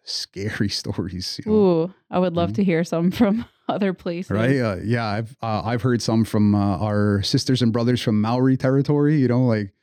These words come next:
Speaker 1: and it's funny, a lot of their stories are, are very similar to ours. However, the South Americans, their stories, their creation stories, and their scary stories are so interlinked to ours.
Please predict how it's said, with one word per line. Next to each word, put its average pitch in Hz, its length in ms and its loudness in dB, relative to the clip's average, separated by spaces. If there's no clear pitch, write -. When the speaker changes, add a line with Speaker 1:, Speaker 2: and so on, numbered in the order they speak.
Speaker 1:
and 120 220 0
it's 120 140 -2
funny, 143 240 2
a 104 60 0
lot 120 180 0
of 120 60 0
their 120 140 2
stories 113 440 2
are, 92 180 -4
are 101 180 -4
very 117 380 0
similar 95 360 -2
to 101 140 -2
ours. 98 420 -6
However, 120 500 0
the 113 340 4
South - 280 -2
Americans, 113 680 -2
their 113 300 0
stories, 135 480 2
their 104 140 -2
creation 131 460 2
stories, 147 680 0
and 123 260 2
their 110 100 4
scary 120 340 2
stories 135 500 2
are 98 180 -2
so 120 400 -2
interlinked 107 720 -2
to 104 140 0
ours. 98 440 -2